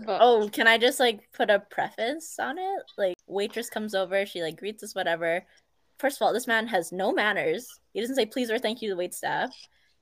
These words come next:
Speaker 2: And, like, she's talking to us, he interrupts her while she's trying to, like, talk to us, which is rude. Um, and the thing is, like, he was quiet, like, the whole time. So I'm already, like, a, naturally, like, a quiet person.
Speaker 1: Mm-hmm,
Speaker 2: And then he
Speaker 1: mm-hmm.
Speaker 2: was just quiet, and then he just wouldn't say anything.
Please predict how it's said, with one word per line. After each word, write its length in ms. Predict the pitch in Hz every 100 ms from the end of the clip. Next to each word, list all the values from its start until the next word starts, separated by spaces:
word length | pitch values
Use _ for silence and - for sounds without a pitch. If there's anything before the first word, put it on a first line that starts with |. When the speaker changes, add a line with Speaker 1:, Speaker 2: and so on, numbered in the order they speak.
| _ -
Speaker 2:
And, 200 | 214 214
like, 180 | 214 208
she's 220 | - 233
talking 320 | 175 196 240
to 100 | 311
us, 260 | 370 392 381 -
he 200 | 254 196
interrupts 420 | 214 185 202 -
her 320 | 160 156 170 -
while 160 | 180 208
she's 260 | - 208
trying 220 | - 180
to, 220 | 180 160 160
like, 140 | 160
talk 200 | - -
to 80 | -
us, 100 | -
which 140 | 175 190
is 100 | 165
rude. 360 | 156 147 165 - _ _ _ _ 180
Um, 400 | 190 185 190 175 _ _ _ -
and 360 | 190 196 190 175
the 60 |
thing 160 | - 214
is, 160 | 214 185
like, 220 | 170 - - _
he 160 | - 240
was 160 | 202 -
quiet, 340 | 160 165 -
like, 120 | 170
the 80 | 180
whole 100 | 160
time. 320 | 160 160 170 - _ _ _ _
So 140 | - 202
I'm 220 | 202 214
already, 180 | 226 233
like, 200 | 202 -
a, 120 | 175 - _ _ _
naturally, 420 | - 156 - 175 160
like, 140 | 165
a 100 | 160
quiet 320 | - 165 160
person. 480 | 165 - 240 269 349 _ _ -
Speaker 1:
Mm-hmm, 460 | 208 202 190 170 180
Speaker 2:
And 100 | 190
then 80 | 202
he 80 | 226
Speaker 1:
mm-hmm. 40 |
Speaker 2:
was 80 | 180
just 160 | 196 -
quiet, 360 | 175 175 180 -
and 100 | 185
then 80 | 208
he 100 | 202
just 160 | 190
wouldn't 160 | 190 190
say 140 | 165
anything. 460 | 165 185 175 160